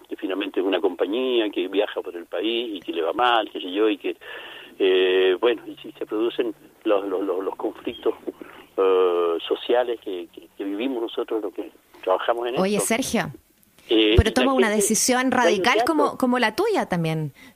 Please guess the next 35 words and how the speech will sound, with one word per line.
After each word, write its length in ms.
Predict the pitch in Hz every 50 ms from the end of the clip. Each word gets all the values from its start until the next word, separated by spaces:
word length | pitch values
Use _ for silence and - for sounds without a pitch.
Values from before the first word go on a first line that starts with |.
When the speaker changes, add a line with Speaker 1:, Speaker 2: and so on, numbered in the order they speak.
| - -
Speaker 2:
Eh, 220 | - 175 165 -
Speaker 1:
¿Cómo? 120 | - 226 254
Speaker 2:
esto 180 | - - 247 233
de 140 | 226 220 214
vender 440 | 208 202 220 220 220 226 240 254 247
su 160 | - 285 277
sastrería, 840 | - 262 254 254 - 254 233 226 262 285 302 311 330 320 330 330 311 -
eh, 760 | - 247 240 240 240 240 233 226 226 226 226 226 226 226 - -
el 140 | 214 220 214
personaje 520 | - 233 233 262 269 302 330 - - 254 226
de, 280 | 226 226 226 220 190
de 100 | 180 233 226
Casimiro 680 | 247 226 - 254 240 240 240 247 240 240 220 220 214
Vico, 260 | 196 214 208 - 220
Speaker 1:
Sí. 40 | 208
Speaker 2:
¿no? 140 | 214 233 254
De 100 | 262 247
vender 320 | 226 214 208 214 233 247
su 100 | 233 - 262
sastrería 540 | - 254 240 - 262 233 220 240 269 285 269
para 140 | 269 254
poder 220 | - 226 226 240 262
invertirla 500 | 262 254 240 233 - - 262 254 254 254
totalmente 560 | 240 233 233 247 254 254 254 262 254 - 262
en, 60 | 262 254
en 100 | 254 254
la 80 | 233 233
compañía 480 | 240 240 226 240 233 233 247 262 262
y 40 | 262
convertirse 720 | 254 254 254 247 240 240 262 262 254 - 269 247 247 240 - - - - -
Speaker 1:
Sí. 140 | - 339 -
Speaker 2:
en 160 | - 226 233 226
actor. 480 | 226 226 - - 370 370 277 233 - - - -
Como, 260 | - 240 233 - -
como, 220 | - 247 240 226